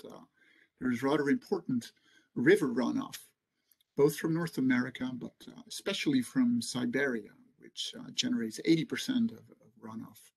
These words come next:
into the Arctic Ocean. And then you also have ocean currents. The Atlantic Ocean is basically feeding the, the Arctic basin, and then there's a return flow to the Atlantic Ocean that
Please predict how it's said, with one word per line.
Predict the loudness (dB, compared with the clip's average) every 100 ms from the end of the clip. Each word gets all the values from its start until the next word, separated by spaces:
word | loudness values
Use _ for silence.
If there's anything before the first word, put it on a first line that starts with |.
| _ _ _ _ _ _ _ _ _ _ -8
into | 0 6
the | 6
Arctic | 6 0 -10
Ocean. | -10 -12 -14 _ _ _ -20 -20 -20 -20 -20 _ 0
And | 4
then | 4 4
you | 2
also | 2 2
have | 4 6
ocean | 6 4 2
currents. | 4 4 2 -4
The | -4 0
Atlantic | 2 2 4 4
Ocean | 4 0 -2
is | -2
basically | -4 -4 -8 -12
feeding | -14 -10 -6 -4 -2
the, | -2 -2 -2
the | 0
Arctic | 0 0 -6 -12
basin, | -12 -12 -8 -6
and | -4 -6
then | -6 -10
there's | -12 -14
a | -14
return | -6 0 0 0
flow | -2 -4
to | -4 -2
the | -2
Atlantic | -2 0 -2 -2 -8
Ocean | -10 -10 -12
that | -16